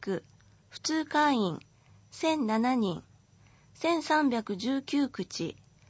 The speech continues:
三十九万五千七百円。特別会員、四十二人。四十四口。四万四千円。合計、千四十九人。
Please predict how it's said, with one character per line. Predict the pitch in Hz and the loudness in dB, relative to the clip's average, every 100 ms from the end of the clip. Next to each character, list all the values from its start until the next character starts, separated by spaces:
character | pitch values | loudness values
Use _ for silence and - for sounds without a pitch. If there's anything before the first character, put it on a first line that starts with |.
| - - - | -20 -20 -6
三 | - 320 320 | 2 2 2
十 | 247 226 | 0 -2
九 | - 262 | 0 0
万 | 269 262 233 | 2 2 0
五 | 208 214 | 0 0
千 | 277 262 | 2 2
七 | 208 | 2
百 | 208 254 285 - 233 | 2 0 -2 -2 -2
円。 | 185 - - - - - - - - - - - | -2 -4 -12 -20 -20 -20 -20 -20 -20 -20 -8 -2
特 | 240 - | 0 0
別 | 311 311 - | -2 -2 0
会 | 294 277 | 2 4
員、 | 220 180 151 - - - - | 2 0 -2 -10 -20 -20 -6
四 | 269 320 330 | 0 2 2
十 | 254 214 | 2 2
二 | 208 240 | 2 2
人。 | 208 175 - _ _ - _ - | 2 0 -6 _ _ -20 _ 0
四 | 294 330 262 | 2 2 2
十 | 214 208 | 0 2
四 | 226 262 233 | 2 2 0
口。 | - - - 131 - - _ _ _ - - - - - - | -4 -8 -6 -6 -8 -20 _ _ _ -20 -20 -20 -20 -20 -4
四 | 247 311 320 | 2 4 4
万 | 311 285 | 4 4
四 | 214 240 254 | 4 2 0
千 | 254 240 226 | 0 0 0
円。 | 226 214 208 - - - - - - - - | 0 -2 -4 -12 -20 -20 -20 -20 -20 -20 -4
合 | 233 277 285 | 4 4 4
計、 | - 254 202 - - - - - - - | 2 2 0 -2 -14 -20 -20 -20 -20 -20
千 | - 330 339 262 | -4 0 2 4
四 | 285 302 | 4 4
十 | 247 214 202 | 2 0 -2
九 | - 277 226 | 0 0 0
人。 | 170 147 | -2 -6